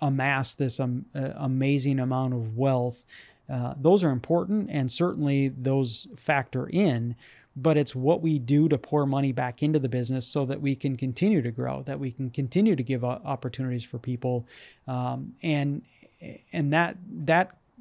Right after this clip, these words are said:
gives us that, that lens to be able to say, "Yes, and we need to be patient to follow our strategy through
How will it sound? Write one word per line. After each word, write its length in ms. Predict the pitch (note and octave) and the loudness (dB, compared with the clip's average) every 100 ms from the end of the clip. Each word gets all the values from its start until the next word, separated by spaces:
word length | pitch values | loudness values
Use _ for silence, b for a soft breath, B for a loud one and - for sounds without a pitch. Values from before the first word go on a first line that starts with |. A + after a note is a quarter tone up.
| - E3+ C#3 - | -16 -12 -12 4
gives 320 | D#3 E3+ C#3 | 6 6 4
us 240 | C3 - | 0 -2
that, 360 | C3+ C3 C#3 - | -2 0 -2 -4
that 220 | B2+ B2+ | -2 -2
lens 400 | C3+ C#3+ D3 B2 | -2 0 0 0
to 120 | - | -4
be 120 | C3 C3 | -2 -2
able 220 | B2+ B2+ | -2 -4
to 60 | |
say, 120 | B2+ C3 | -4 0
"Yes, 380 | E3 G#3 A#2+ | 2 2 0
and 220 | C#3 C#3+ A3+ | -4 -4 -4
we 240 | D3 C3+ | -2 2
need 160 | C#3+ G#3 | 2 2
to 80 | G#3+ | 2
be 120 | E3 | 2
patient 500 | D#3 D3 - D3+ - | 2 0 0 -4 -4
to 80 | B2 | -4
follow 400 | - D3 D#3 D#3 | 0 2 4 2
our 180 | D3 | 0
strategy 500 | A#2 D3 C#3 C#3 B2+ | -2 0 2 0 -2
through 520 | A#2+ - E3 C3 B2 | -4 2 2 4 0